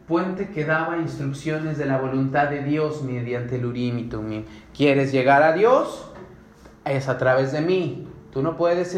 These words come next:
cruzar, pero quieres, yo te digo qué es lo que tienes que hacer. Tienes una pregunta al Señor, ven conmigo. Yo entro,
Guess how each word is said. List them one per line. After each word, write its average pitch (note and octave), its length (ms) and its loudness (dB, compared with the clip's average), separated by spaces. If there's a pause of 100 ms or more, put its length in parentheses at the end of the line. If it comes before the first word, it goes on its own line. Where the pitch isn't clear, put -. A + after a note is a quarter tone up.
cruzar, F3+ 720 2 (180)
pero A#2 240 -2
quieres, D#3+ 440 0
yo D3+ 140 0
te D3 120 -4
digo F3+ 760 0
qué C#3 140 2
es C#3 80 0
lo C#3+ 140 2
que C3+ 80 -2
tienes B2+ 320 0
que - 100 -4
hacer. - 240 -10 (800)
Tienes C#3+ 300 0
una F3 180 2
pregunta F3+ 380 2
al F3+ 80 0
Señor, F3+ 340 0
ven C#3 200 0
conmigo. D#3 540 -4
Yo D3 240 0
entro, G3 440 -4